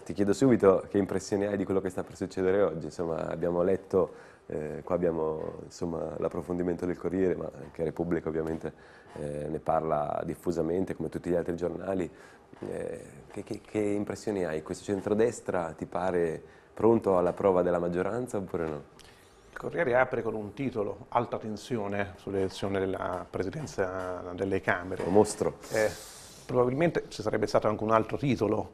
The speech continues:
Speaker 2: ovvero "Centrodestra col fiato sospeso", perché, ehm, la difficoltà di questi giorni a chiudere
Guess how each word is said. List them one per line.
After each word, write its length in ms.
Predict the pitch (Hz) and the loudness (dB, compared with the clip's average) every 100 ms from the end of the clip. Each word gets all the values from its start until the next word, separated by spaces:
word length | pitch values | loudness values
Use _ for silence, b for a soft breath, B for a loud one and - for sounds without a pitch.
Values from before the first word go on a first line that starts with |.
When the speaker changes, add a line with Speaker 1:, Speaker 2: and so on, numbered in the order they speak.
| - - | -20 -14
Speaker 2:
ovvero 300 | 113 120 113 | -4 0 0
"Centrodestra 580 | - 117 127 113 110 101 | 0 0 4 4 4 0
col 120 | 98 | 0
fiato 240 | - 95 | -2 -2
sospeso", 600 | 90 101 - 107 98 92 - - | -6 -8 0 0 0 -10 -10 -10
perché, 480 | 95 - 117 117 B B B B - | -10 -2 0 0 B B B B -10
ehm, 1200 | 107 95 95 92 92 90 87 - - - - - | -4 -2 0 -2 -4 -8 -8 -10 -12 -12 -12 -6
la 120 | 104 | -4
difficoltà 580 | 101 - 107 104 - 113 | -6 -8 -4 0 4 2
di 100 | 110 | 2
questi 300 | 107 - 107 | -6 -2 0
giorni 360 | 120 110 107 | 2 2 -2
a 60 | 87 | -10
chiudere 680 | - 123 107 107 98 92 | -4 0 2 0 -2 -4